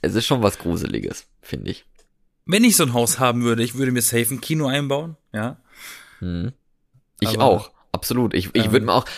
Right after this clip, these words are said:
Speaker 1: das ist wirklich meine einzige Forderung an ein
Speaker 2: ein
Speaker 1: Haus.
Speaker 2: Swimmingpool noch.
Speaker 1: Nee, es ist mir scheißegal, ich brauch keinen Swimmingpool, ich brauch, äh, keinen Keller, ich, keine Ahnung, ist mir scheißegal, aber ich möchte
Speaker 2: Ja, ich würd
Speaker 1: gerne
Speaker 2: schon
Speaker 1: ein
Speaker 2: gern, ich würd, ich würd schon gern Bahnen schwimmen wollen, ohne ins Schwimmbad gehen zu müssen.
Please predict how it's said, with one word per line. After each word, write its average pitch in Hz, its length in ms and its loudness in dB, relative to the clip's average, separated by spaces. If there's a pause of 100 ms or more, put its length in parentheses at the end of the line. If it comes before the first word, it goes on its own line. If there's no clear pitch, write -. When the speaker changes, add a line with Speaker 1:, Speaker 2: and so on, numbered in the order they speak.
(120)
Speaker 1:
das 110 140 2
ist 117 260 -4
wirklich 151 240 0
meine 104 240 4
einzige 120 400 0
Forderung 87 760 2
an 80 160 -2
ein 98 180 0
Speaker 2:
ein - 80 2
Speaker 1:
Haus. 95 120 8
Speaker 2:
Swimmingpool 127 500 4
noch. 104 200 -2 (320)
Speaker 1:
Nee, 101 160 4
es 113 140 0
ist 127 260 2
mir 127 100 2
scheißegal, 131 500 4
ich 120 60 -2
brauch 117 180 4
keinen 117 180 0
Swimmingpool, 127 840 2 (440)
ich 107 180 0
brauch, 113 480 4
äh, 107 320 4 (340)
keinen 110 520 0 (200)
Keller, 127 460 4
ich, 101 240 -2 (140)
keine 117 260 2
Ahnung, 90 260 2
ist 80 120 -6
mir 110 100 -2
scheißegal, 110 480 2
aber 85 80 0
ich - 60 -8
möchte 113 200 0
Speaker 2:
Ja, - 40 0
ich - 80 0
würd - 140 6
Speaker 1:
gerne 123 80 4
Speaker 2:
schon 170 100 4
Speaker 1:
ein 165 100 4
Speaker 2:
gern, 147 200 2
ich 135 120 -4
würd, 156 160 4
ich - 120 -4
würd 151 120 -2
schon 151 160 0
gern 127 200 0
Bahnen 120 440 0
schwimmen 147 400 0
wollen, 139 340 -2
ohne 135 220 -2
ins 131 140 -4
Schwimmbad 135 320 0
gehen 139 180 -4
zu - 100 -2
müssen. 143 360 -8